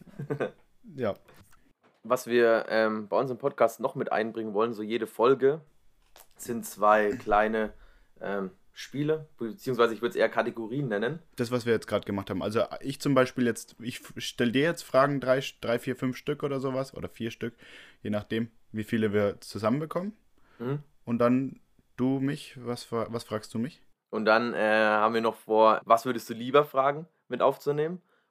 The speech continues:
Speaker 1: und, äh, unpopular opinions.
Speaker 2: Okay, und davon jeweils ein was.
Speaker 1: Genau.
Speaker 2: Okay.
Speaker 1: Ich
Speaker 2: Und
Speaker 1: würd
Speaker 2: das
Speaker 1: damit jetzt
Speaker 2: wechselt,
Speaker 1: einfach mal
Speaker 2: ich würd, ich würd auch sagen, wir wechseln das dann immer pro Woche ab, oder?
Speaker 1: Genau,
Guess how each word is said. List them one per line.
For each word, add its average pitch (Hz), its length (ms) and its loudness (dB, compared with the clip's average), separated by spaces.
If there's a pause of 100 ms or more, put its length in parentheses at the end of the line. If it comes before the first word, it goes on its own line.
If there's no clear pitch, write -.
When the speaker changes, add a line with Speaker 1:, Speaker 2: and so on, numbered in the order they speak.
Speaker 1:
und, 135 340 -2
äh, 131 240 2
unpopular 131 500 -2
opinions. 104 520 -10 (320)
Speaker 2:
Okay, 107 220 -8
und 101 100 -2
davon 110 280 2
jeweils 101 280 -2
ein 98 220 -2
was. 87 220 -8 (100)
Speaker 1:
Genau. 101 380 -2
Speaker 2:
Okay. - 300 -12 (180)
Speaker 1:
Ich 107 120 -8
Speaker 2:
Und 120 40 -2
Speaker 1:
würd 123 100 6
Speaker 2:
das 131 100 10
Speaker 1:
damit 160 80 2
jetzt - 20 10
Speaker 2:
wechselt, 165 220 8
Speaker 1:
einfach 165 80 6
mal 147 160 10
Speaker 2:
ich 147 40 4
würd, 185 120 -2
ich 147 160 -4
würd 160 100 2
auch 143 80 0
sagen, 139 220 2
wir 123 80 0
wechseln 123 260 0
das 113 100 -2
dann 110 140 -4
immer 104 260 -2 (280)
pro 117 180 -2
Woche 107 260 0
ab, 87 160 -4
oder? 107 160 -4
Speaker 1:
Genau, 107 360 2